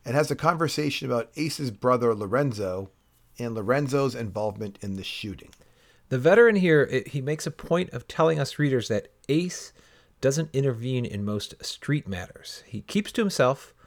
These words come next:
Speaker 2: like the veteran taught him. In the Law and Order part of this story, we transition to Peter Parker in his non-superhero life as he meets Joy Mercado, a new Bugle reporter.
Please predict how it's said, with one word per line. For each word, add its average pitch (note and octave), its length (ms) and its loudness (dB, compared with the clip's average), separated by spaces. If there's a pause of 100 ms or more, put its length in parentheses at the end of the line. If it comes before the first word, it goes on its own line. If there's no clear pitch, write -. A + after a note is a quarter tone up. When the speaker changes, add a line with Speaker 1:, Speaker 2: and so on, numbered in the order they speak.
(600)
Speaker 2:
like G2+ 200 -8
the A2 100 0
veteran B2 540 2
taught C3+ 380 0
him. - 240 -10 (140)
In C#3 120 -2
the D3+ 80 6
Law F#3+ 280 4
and A#3+ 120 0
Order E3 240 4
part F#2 260 -4
of G2 60 -12
this G#2 100 -12
story, G#2 480 -6
we B2 140 -4
transition E3 500 2
to E3 80 0
Peter C#4+ 260 -4
Parker - 520 2
in - 100 -18
his G2+ 160 -12
non-superhero A2 920 -4
life D#2+ 420 -14
as G#2+ 120 -8
he A#2+ 80 -6
meets B2 220 -6 (100)
Joy C#3+ 480 2
Mercado, B2 600 -6 (180)
a B2 60 -4
new D3+ 160 0
Bugle D#3 320 0
reporter. E2+ 500 -10